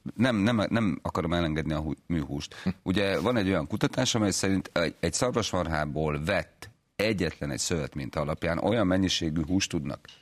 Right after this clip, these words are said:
kitenyészteni, <clears throat> amely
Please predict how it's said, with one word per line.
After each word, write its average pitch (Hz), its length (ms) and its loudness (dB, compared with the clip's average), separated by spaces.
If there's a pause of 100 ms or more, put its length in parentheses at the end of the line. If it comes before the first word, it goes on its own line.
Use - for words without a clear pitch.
(100)
kitenyészteni, 98 840 0 (140)
<clears throat> 117 340 4 (1900)
amely 104 640 2